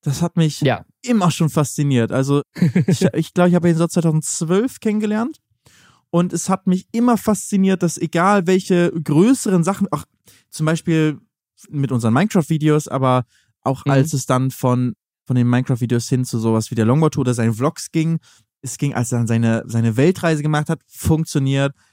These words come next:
Speaker 1: er macht eine Auszeit, egal. Also er hat ja auch mal, da mal längere,
Speaker 2: Ja,
Speaker 1: längere
Speaker 2: ja.
Speaker 1: Auszeit gemacht, kommt wieder, macht Reactions, funktioniert.
Speaker 2: <laughs>
Speaker 1: Und so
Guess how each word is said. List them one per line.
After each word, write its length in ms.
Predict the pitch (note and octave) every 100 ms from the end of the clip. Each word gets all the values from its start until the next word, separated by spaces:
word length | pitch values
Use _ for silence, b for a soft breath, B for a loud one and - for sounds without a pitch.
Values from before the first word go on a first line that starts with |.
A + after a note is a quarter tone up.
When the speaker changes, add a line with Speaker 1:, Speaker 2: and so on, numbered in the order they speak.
| -
Speaker 1:
er 120 | C#3+
macht 220 | C#3 C#3+ -
eine 100 | A#2
Auszeit, 500 | C#3+ - - F#3+ G#3 _ _ -
egal. 460 | C3 C3+ G3+ G3+ -
Also 160 | C#3+ D#3
er 20 |
hat 80 | E3+
ja 140 | D#3+
auch 160 | G#2+ -
mal, 80 | D3+
da 120 | D3
mal 160 | D3 C#3+
längere, 440 | D#3+ D#3 D3 C#3+
Speaker 2:
Ja, 80 | C3+
Speaker 1:
längere 220 | D3+ B2+
Speaker 2:
ja. 40 |
Speaker 1:
Auszeit 300 | E3+ - C#3+
gemacht, 280 | - C3+ E3
kommt 260 | - D#3+ C3
wieder, 260 | D3 F#3 A3+ b b b
macht 420 | C#3 D3 G#2 - - -
Reactions, 580 | D3 F3 C4+ - F#3 - _ _
funktioniert. 920 | - C#3 D3+ C#3+ - G3+ G#3 D4+ - - D#3
Speaker 2:
<laughs> 180 | - F3
Speaker 1:
Und 500 | G3+ D#3 D3+ D3+ D#3
so 280 | - -